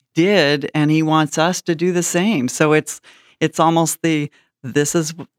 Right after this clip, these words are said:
this is where we are. We are to love. We are to pray. We are to all these hard things and call the Father, and we are perfect. We, he perfects us through his ways.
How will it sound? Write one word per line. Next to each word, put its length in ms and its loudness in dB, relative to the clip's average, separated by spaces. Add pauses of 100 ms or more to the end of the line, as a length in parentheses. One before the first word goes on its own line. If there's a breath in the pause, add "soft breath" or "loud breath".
(100)
this 180 -2
is 100 0
where 160 2
we 140 2
are. 160 4
We 180 2
are 160 4
to 80 0
love. 300 0
We 160 0
are 200 2
to 100 -6
pray. 340 0
We 220 0
are 160 0
to 260 -4 (420 soft breath)
all 300 2
these 300 0
hard 400 -2
things 480 -2 (520)
and 380 2 (340)
call 220 -2
the 100 -2
Father, 680 -2
and 400 -2 (340)
we 140 -4
are 100 -4
perfect. 600 -16 (380)
We, 380 -6
he 300 -4
perfects 600 -8
us 300 -4
through 400 -4 (640)
his 240 -6
ways. 440 -8